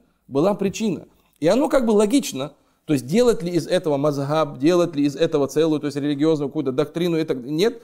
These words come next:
это совсем другой вопрос, то есть не который нас сейчас интересует.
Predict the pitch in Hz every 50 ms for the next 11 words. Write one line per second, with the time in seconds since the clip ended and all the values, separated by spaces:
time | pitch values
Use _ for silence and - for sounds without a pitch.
0 | - _ - - 226 208 196 202 185 - 196 202 185 160 156 170 175 214 190 143
1 | 135 131 123 117 117 - 113 110 135 131 139 135 175 170 147 143 135 131 - 120
2 | - 123 120 123 123 120 127 117 120 117 - 113 -